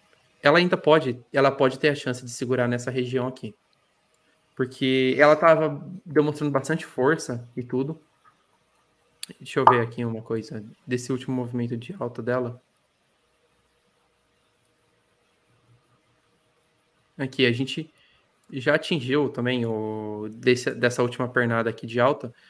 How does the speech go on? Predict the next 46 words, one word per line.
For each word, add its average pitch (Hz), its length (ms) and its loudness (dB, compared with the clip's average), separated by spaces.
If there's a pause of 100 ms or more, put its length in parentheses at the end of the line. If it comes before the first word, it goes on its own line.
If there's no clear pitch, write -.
(300)
a 123 60 -4
região 131 320 2
zero 139 200 4
cinco. 120 500 -4 (340)
Então, 139 540 0 (400)
ela 139 180 6
pode 143 240 4
corrigir 131 520 0
pra 139 300 6
ser 139 160 -6
uma 131 120 0
correção 127 280 -4
saudável, 120 480 0
pra 120 120 -2
ela 117 100 -4
continuar 120 280 -4
subindo, 131 340 -4
pelo 160 260 0
menos 147 280 -4
até 151 160 -2
aqui, 131 300 -6
né? 123 200 -6 (260)
Região 120 400 -4
dos 120 460 -6 (380)
sessenta 139 400 0
e 151 40 -4
seis. 120 300 -2
Esse 180 200 2
cinquenta 160 540 0 (440)
é 135 80 2
uma 151 100 0
coisa 165 180 0
assim, 151 320 0
se 120 220 -6
chegar 190 180 2
nos 185 140 0
cinquenta, 156 960 -4 (680)
ela 147 160 6
pode 156 200 4
fazer 160 140 -2
um 151 120 4
ombro, 151 160 -2
cabeça, 160 320 2
ombro 151 240 2
aqui, 123 220 -2
ó. 117 100 -2